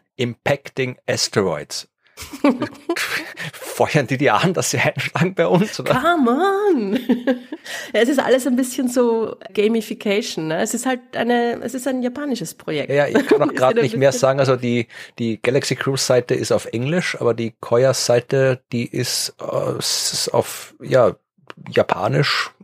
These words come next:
Speaker 1: und mit ganz wenigen englischen Wörtern drin. Also ich kann gar nicht sagen, was es da genau geht.
Speaker 2: Vielleicht ist das umso lustiger.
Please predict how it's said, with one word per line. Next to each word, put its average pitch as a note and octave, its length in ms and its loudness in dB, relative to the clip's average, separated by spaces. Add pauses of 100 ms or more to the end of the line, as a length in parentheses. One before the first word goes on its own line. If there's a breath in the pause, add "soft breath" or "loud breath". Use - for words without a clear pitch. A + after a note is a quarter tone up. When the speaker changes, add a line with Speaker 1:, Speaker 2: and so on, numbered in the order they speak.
(160)
Speaker 1:
und B2 220 -10
mit - 200 -8
ganz A#2 260 2
wenigen A#2+ 260 2
englischen A#2 420 -2
Wörtern A2+ 260 2
drin. - 220 -2
Also A2 260 2 (300 loud breath)
ich - 80 -18
kann A2+ 160 -2
gar G#2+ 80 2
nicht A2 120 4
sagen, G#2+ 180 2
was G2+ 120 4
es G#2 60 -6
da G#2 80 0
genau G2 280 4
geht. - 280 -6 (720 loud breath)
Speaker 2:
Vielleicht F#3+ 180 0
ist G3+ 120 -4
das G3 120 2
umso G#3+ 240 0
lustiger. E3 560 -4